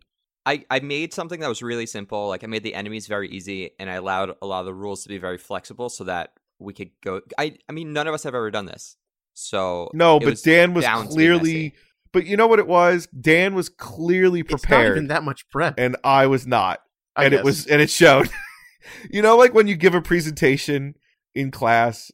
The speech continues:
Speaker 2: and, like, you could totally tell the difference between those who are prepared and those who are not.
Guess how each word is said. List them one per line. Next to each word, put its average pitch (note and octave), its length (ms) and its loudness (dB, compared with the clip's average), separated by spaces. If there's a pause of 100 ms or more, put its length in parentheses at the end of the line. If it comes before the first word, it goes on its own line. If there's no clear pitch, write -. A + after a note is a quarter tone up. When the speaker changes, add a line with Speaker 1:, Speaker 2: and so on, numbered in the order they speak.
Speaker 2:
and, B2 160 -8
like, A#2 240 -4
you C#3 160 -10
could C#3+ 160 -6
totally C#3 360 0
tell C3+ 200 0
the B2+ 60 0
difference B2 280 -2
between B2 360 -8
those A2+ 280 0
who A#2+ 80 0
are A#2 100 2
prepared A2+ 540 0
and A2 160 -2
those G#2+ 300 -2
who A2 80 -2
are G#2+ 100 0
not. F#2+ 380 -4